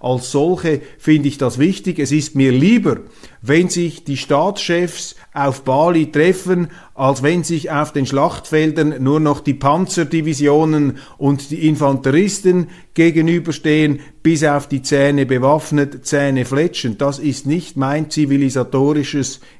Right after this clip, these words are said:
Ideal, <laughs> wie ich erschöpfend bereits kundgetan habe. Nein, es ist an sich gut, dass man sich trifft, absurd, abwegig, undemokratisch ist,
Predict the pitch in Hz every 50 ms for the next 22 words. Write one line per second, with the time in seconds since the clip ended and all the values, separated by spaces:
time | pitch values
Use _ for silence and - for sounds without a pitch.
0 | - - - 160 151 135 139 135 123 113 127 139 123 - - - 165 151 - -
1 | - - - - - 120 123 147 156 160 147 - - - - - - - - -
2 | - 165 151 139 - - 190 202 196 - - 180 185 156 127 - - 160 147 151
3 | 147 147 156 147 - - - - 165 175 180 180 - - 180 170 - 170 156 160
4 | 165 165 160 147 117 104 117 120 131 156 165 147 127 156 147 - - 143 151 160
5 | 151 - 127 113 - - 180 196 202 196 180 151 139 123 131 123 127 123 113 -
6 | - 143 160 185 185 - 120 107 - - 135 147 175 165 - - - - - -
7 | - - 120 143 151 151 143 151 151 151 147 147 135 - - - - - 143 151
8 | 180 185 156 165 151 151 151 - - 135 131 131 139 135 135 139 127 113 - 135
9 | 135 131 131 - -